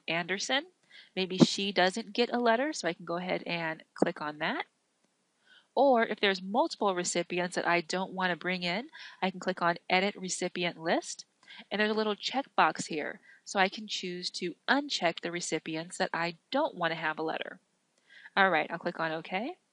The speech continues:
and head on to the next step, which is to complete the merge. So I can either click on Print from here and send all of these over to the printer,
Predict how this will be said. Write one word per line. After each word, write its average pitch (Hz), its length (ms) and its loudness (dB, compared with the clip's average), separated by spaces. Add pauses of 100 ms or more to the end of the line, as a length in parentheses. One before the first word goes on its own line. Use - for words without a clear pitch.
(440)
and 180 280 4
head 202 140 0
on 185 180 4
to 180 100 -12
the 175 60 -6
next 165 240 -4
step, 185 340 0
which 208 160 -4
is 165 120 -4
to - 120 -2
complete 170 440 -2
the 160 60 -4
merge. 165 580 -4 (1040)
So - 120 2
I 202 60 8
can 208 160 -4
either 247 260 0
click 233 240 -2
on 202 220 2
Print 226 360 -6
from 214 160 -4
here 214 220 -6
and 214 160 -2
send 190 300 -8
all 190 320 2
of 190 100 -6
these 208 240 -2
over 190 240 0
to - 80 -12
the 185 80 -4
printer, 240 480 -4